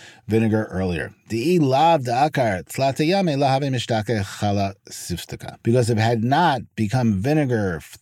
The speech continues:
three days earlier, it would not have been strongly vinegary now. Kaman pashat lei. So who is the halacha like?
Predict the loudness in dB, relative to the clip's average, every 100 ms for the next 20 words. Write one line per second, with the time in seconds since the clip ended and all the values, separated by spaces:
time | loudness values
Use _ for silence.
0 | -20 -8 -2 0 2 2 2 0 -2 -2
1 | 0 0 0 -2 -4 -6 -20 -20 -20 _
2 | _ -4 -2 0 0 2 2 2 4 2
3 | 2 0 2 2 2 -2 -4 -12 -14 -10
4 | -6 2 4 4 4 2 0 0 0 0
5 | 0 0 -2 -4 -8 -10 _ _ _ -6
6 | 0 2 2 2 -2 -2 -6 -6 -8 -10
7 | -8 -2 0 2 2 2 0 0 -2 -4
8 | -4 -2 0 -2